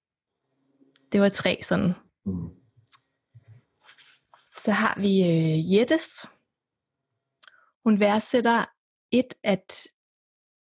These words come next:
Speaker 1: du er der for alle. Du er klog og god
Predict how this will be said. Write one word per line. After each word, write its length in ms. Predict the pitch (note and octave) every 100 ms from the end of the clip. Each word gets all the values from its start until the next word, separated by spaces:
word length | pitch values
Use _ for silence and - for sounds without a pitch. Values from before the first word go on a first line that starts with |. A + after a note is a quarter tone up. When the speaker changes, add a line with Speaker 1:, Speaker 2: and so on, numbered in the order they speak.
| _ -
Speaker 1:
du 100 | F#3+
er 120 | F#3
der 120 | G#3+
for 160 | G#3 -
alle. 360 | - F3 A#3 A#4+ - - _ _ _ _ _ _ _ _ _ _ _ _ _ _ _ _ _ _ _ _ _ _ _ _
Du 100 | G3+
er 60 | F#3+
klog 480 | - C4 C4+ D4 - - - - _
og 220 | - F#3
god 400 | - A3+ - -